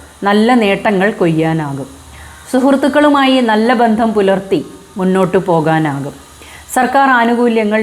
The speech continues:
ലഭിക്കുവാൻ ഇടയുണ്ട്. കുടുംബത്ത് അഭിപ്രായ വ്യത്യാസങ്ങൾക്ക് ഇടയാകും. വാഗ്വാദങ്ങളിൽ ഏർപ്പെടാതിരിക്കാൻ പ്രത്യേകം ശ്രദ്ധിക്കുക. വാക്കുകൾക്ക് കാഠിന്യം കൂടും. ജീവിത പങ്കാളിയുമായി അഭിപ്രായ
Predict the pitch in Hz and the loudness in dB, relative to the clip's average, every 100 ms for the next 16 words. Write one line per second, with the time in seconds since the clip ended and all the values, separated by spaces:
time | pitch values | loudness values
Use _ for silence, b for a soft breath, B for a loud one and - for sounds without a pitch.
0 | 196 180 196 233 190 175 196 156 151 135 | 0 -2 -4 -2 0 0 -2 -2 -2 -4
1 | - - B B B B - 170 170 175 | -10 -16 B B B B 0 2 4 2
2 | 170 226 - 202 220 220 247 254 226 - | 2 0 0 -2 -2 -2 0 2 0 0
3 | 196 185 190 175 160 180 233 - 165 156 | -2 -2 -2 -2 -2 -4 -4 -4 -2 -2
4 | 139 - - - - B B B - 262 | -4 -8 -14 -18 -20 B B B -2 2
5 | 285 277 302 294 277 277 285 240 226 220 | 2 2 0 0 0 -2 -2 0 -2 0
6 | 247 247 233 220 214 208 190 170 214 208 | 0 0 0 0 -2 -2 -4 -4 0 0
7 | 208 208 180 147 170 160 147 - - - | 0 -4 -8 -6 -6 -4 -4 -6 -14 -20
8 | B B B 170 175 175 190 190 202 202 | B B B -2 0 0 -2 -2 -2 0
9 | 254 - - 185 185 185 202 190 185 349 | -4 -6 -8 -4 -2 0 0 0 -2 -6
10 | - 160 147 143 - - B B B B | -4 -2 0 -2 -8 -20 B B B B
11 | 190 277 277 294 294 254 254 254 262 254 | 0 2 2 2 2 2 2 2 2 2
12 | 240 233 208 208 233 | 2 0 -2 -2 0